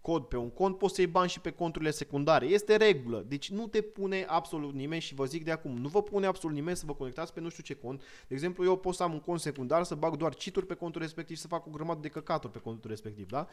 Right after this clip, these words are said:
Automat, tu te-ai conectat la contul respectiv, ai făcut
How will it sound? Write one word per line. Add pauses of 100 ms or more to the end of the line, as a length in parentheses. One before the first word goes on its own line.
(400)
Automat, (160)
tu
te-ai
conectat
la
contul
respectiv,
ai
făcut